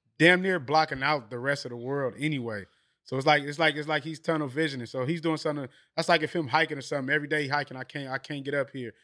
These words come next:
But every day I wake up, "Damn, I made it halfway this time,"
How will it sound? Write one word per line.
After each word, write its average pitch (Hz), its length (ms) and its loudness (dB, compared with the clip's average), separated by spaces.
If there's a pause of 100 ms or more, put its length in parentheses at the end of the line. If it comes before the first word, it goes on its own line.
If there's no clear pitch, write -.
(200)
But 110 80 -8
every 147 240 4
day 151 400 0
I 127 100 -2
wake 147 280 0
up, 131 180 2
"Damn, 123 220 -6
I 131 100 -4
made 131 160 -6
it 107 80 -10
halfway 143 360 0
this 131 160 -6
time," 123 300 -8